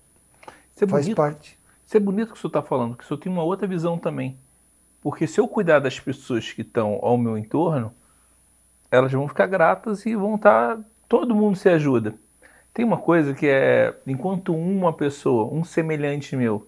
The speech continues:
Speaker 1: estiver passando fome, o, o mundo ainda não tá legal. Isso que o senhor tá falando é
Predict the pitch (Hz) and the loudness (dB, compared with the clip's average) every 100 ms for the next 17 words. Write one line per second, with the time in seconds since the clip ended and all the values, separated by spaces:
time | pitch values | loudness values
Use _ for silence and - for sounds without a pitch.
0 | _ - 131 131 127 - 120 117 - 123 | _ -2 0 2 -2 0 -2 -2 -2 -2
1 | 123 120 _ _ _ _ _ _ _ _ | 0 -6 _ _ _ _ _ _ _ _
2 | _ _ _ _ - 151 156 143 147 151 | _ _ _ _ -12 -6 -4 -2 -2 -2
3 | 156 147 147 147 139 131 123 101 98 - | -2 -2 -4 -2 0 2 0 -2 -4 -8
4 | _ _ _ _ _ _ _ - 131 - | _ _ _ _ _ _ _ -4 -4 -4
5 | - - - 139 135 139 156 190 - | -18 -10 -6 -4 -4 -2 -2 -2 -4